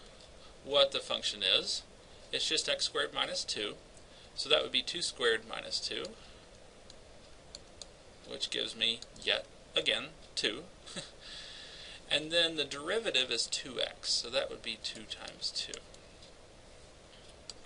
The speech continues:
And we get two minus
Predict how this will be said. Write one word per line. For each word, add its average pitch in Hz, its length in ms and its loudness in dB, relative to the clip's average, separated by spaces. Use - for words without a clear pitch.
And 135 120 0
we 135 80 0
get 139 280 4
two 247 300 0
minus - 800 4